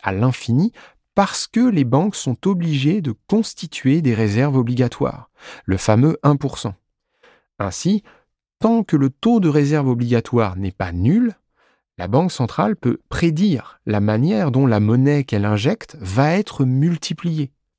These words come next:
Plus le taux est élevé, plus la circulation de la monnaie est entravée, moins l'effet de multiplication est important. À titre d'exemple, si un taux de réserve obligatoire de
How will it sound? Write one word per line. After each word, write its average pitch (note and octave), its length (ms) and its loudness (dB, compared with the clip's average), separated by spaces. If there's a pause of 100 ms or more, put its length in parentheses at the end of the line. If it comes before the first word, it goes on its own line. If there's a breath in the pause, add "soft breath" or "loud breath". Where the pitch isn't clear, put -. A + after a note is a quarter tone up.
(720 loud breath)
Plus G#3+ 260 4
le D3 140 2
taux C3+ 240 2
est G#2+ 160 -2
élevé, G2+ 480 -2 (360 soft breath)
plus G#2+ 200 0
la G2 100 0
circulation D3+ 920 0
de A#2+ 100 2
la G#2 100 2
monnaie A2+ 400 0
est - 240 -10
entravée, A#2 600 -2 (480)
moins D3 340 2
l'effet D3+ 380 0
de D3 100 0
multiplication A#2 960 -2
est - 160 -2
important. - 420 -6 (2750 loud breath)
À G2+ 80 -2
titre E3 420 -4
d'exemple, G2+ 640 -2 (380 soft breath)
si - 220 0
un C3+ 120 2
taux F3+ 280 0
de C#3+ 100 2
réserve C3+ 400 0
obligatoire B2+ 720 -2
de G#2 180 -6